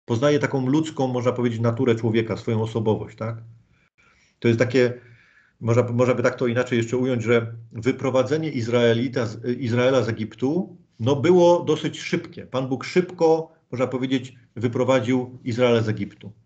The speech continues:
Ale wyprowadzenie Egiptu z Izraela, no, to już jest sprawa ba-, trudna.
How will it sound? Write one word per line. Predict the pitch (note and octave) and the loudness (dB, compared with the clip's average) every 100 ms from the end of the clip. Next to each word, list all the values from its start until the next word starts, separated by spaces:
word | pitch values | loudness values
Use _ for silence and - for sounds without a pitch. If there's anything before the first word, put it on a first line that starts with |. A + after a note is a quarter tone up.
| _ _ | _ _
Ale | A#2 A2+ | -2 0
wyprowadzenie | A#2+ B2 A#2+ A#2+ A2+ A2 | 0 2 2 2 -2 0
Egiptu | A2+ G#2 - - A2+ | -2 -2 -4 -2 -2
z | |
Izraela, | G#2 G2 G2 F#2 F#2 G#2+ A#2+ - _ _ _ | -2 0 0 0 -2 -6 -10 -18 _ _ _
no, | G#2+ A2+ | -4 -2
to | B2 | -2
już | A2+ | -2
jest | A2 | -4
sprawa | - A2 G#2+ G#2+ G#2 G#2 - _ _ _ _ _ A2+ | -4 -2 0 2 0 -2 -12 _ _ _ _ _ -6
ba-, | A2+ | -6
trudna. | - C#3 A2+ F#2 - | -2 -2 -2 -4 -12